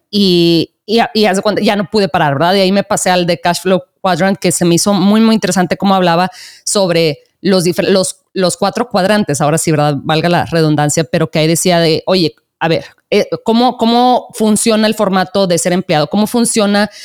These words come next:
el formato de ser self-employed?" O, este, básicamente, pues sí, que tú como trabaja, como de cierta manera en inglés le llaman un poquito como de freelance, ¿verdad?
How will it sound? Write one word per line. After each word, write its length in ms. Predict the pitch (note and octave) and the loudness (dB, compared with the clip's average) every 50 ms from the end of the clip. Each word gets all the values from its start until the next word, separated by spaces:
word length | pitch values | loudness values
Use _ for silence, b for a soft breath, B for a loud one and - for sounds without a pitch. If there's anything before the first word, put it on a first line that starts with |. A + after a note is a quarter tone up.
| B B B | B B B
el 120 | F#3 F3+ | -4 -2
formato 440 | - F#3+ E3+ F#3 F#3 F3 - - G3+ | 0 0 0 0 0 -2 0 0 -2
de 100 | F#3+ E3+ | 0 0
ser 300 | - - F#3+ F3+ F3+ - - | 0 0 0 0 0 -2 -2
self-employed?" 800 | - - G3+ F#3+ F#3+ - G#3 G#3+ - - G3 F3 D#3 C#3+ C#3 - | -2 -2 -2 -2 -2 -2 -4 -4 -2 -2 0 0 0 0 -2 0
O, 280 | - F3 E3 D#3+ D#3 - | 0 0 2 2 2 2
este, 460 | D3+ D#3 D3+ - - - D#3+ D3 C#3+ | 0 0 -2 -2 -4 -2 -2 0 0
básicamente, 580 | D#3+ D#3 - - - F3 F3 E3 D#3 - F3+ | 0 -2 -2 -2 -2 0 0 0 0 -2 -2
pues 160 | E3+ - D#3+ - | -2 -2 -2 -4
sí, 100 | E3 D#3 | -4 -4
que 120 | - D#3 | -4 -6
tú 440 | - E3 D#3 E3+ F3+ F3+ F#3 - _ _ _ _ _ | -4 -2 0 2 2 2 0 0 _ _ _ _ _
como 200 | - F#3 E3+ E3+ | -4 -2 -2 0
trabaja, 400 | - F#3 E3+ D#3+ E3 E3 - - | 0 0 0 0 0 -2 -4 -6
como 320 | G#3+ - A#3 G#3 G3+ D#3+ - - B B B B B B B | -4 -2 0 0 0 -2 -4 -6 B B B B B B B
de 100 | F#3+ F#3+ | -4 -2
cierta 260 | - A3+ G#3+ - B3+ | -2 -2 -2 0 0
manera 240 | C4+ A#3+ A3+ G#3+ A3+ | 0 2 2 2 2
en 100 | A#3 A3+ | 2 0
inglés 220 | G#3 F#3 F#3+ F#3 | 0 0 0 0
le 100 | F#3+ G3 | 2 2
llaman 220 | G3 F#3+ G3+ G3 | 0 0 0 0
un 80 | G3 G3+ | 0 -2
poquito 300 | - - - D#3+ - - | -2 -4 -6 -6 -4 -2
como 180 | - F#3+ F3 D#3+ | 0 0 2 2
de 80 | D#3 | 0
freelance, 460 | D3+ - - F#3 F3 E3+ C3 G2+ - - | -2 -2 -2 0 0 0 0 -2 -4 -8
¿verdad? 380 | - - - C3 E3+ G3+ G3 | -6 -4 -2 -2 0 -2 -2